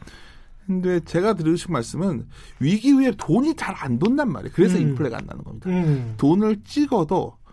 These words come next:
Speaker 2: 찍어서 유통수도가 돌아야 돈이 돌아서 인플레가 나는데
Speaker 1: 그렇죠.
Speaker 2: 돈을 찍으면 어디로 가죠? 연준에서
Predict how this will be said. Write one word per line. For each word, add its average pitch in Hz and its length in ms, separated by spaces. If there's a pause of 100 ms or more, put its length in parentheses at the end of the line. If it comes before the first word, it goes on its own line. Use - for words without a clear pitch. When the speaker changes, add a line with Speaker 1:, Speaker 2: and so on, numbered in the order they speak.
(300)
Speaker 2:
찍어서 226 640
유통수도가 175 800
돌아야 170 560
돈이 131 320
돌아서 127 240
인플레가 131 340
나는데 - 180
Speaker 1:
그렇죠. 156 440 (360)
Speaker 2:
돈을 202 360
찍으면 240 340
어디로 131 340
가죠? 135 340 (160)
연준에서 131 800